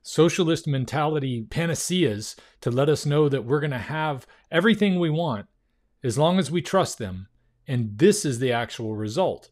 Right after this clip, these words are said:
is it's just destroying us as a people across the board. Anybody who falls into this. Look at any country that falls into socialism, exactly what happens. Venezuela, the former Soviet Union.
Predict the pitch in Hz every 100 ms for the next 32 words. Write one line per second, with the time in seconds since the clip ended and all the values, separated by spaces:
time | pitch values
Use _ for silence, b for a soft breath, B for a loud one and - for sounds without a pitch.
0 | _ - 113 113 107 - - 139 - -
1 | 120 - - 165 175 127 107 98 98 -
2 | 135 113 104 104 - 165 127 85 95 _
3 | _ _ - - 180 202 - 139 131 214
4 | 113 78 175 208 214 190 135 117 - 110
5 | 95 110 90 82 - - b b b 208
6 | 220 214 214 180 147 147 113 107 127 127
7 | 127 123 - 123 117 107 98 98 101 101
8 | 123 127 117 110 98 - - 76 - b
9 | b - 143 147 - 139 123 87 82 98
10 | - 151 143 - 143 131 127 110 113 101
11 | 80